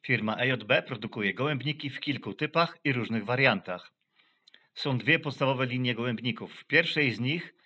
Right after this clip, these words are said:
mają one szerokość dwóch metrów, w drugiej zaś szerokość dwóch i pół metra.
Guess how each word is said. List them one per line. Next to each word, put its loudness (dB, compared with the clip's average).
mają 4
one 0
szerokość -2
dwóch -4
metrów, 0
w -12
drugiej 6
zaś 4
szerokość 0
dwóch -2
i -2
pół 0
metra. 0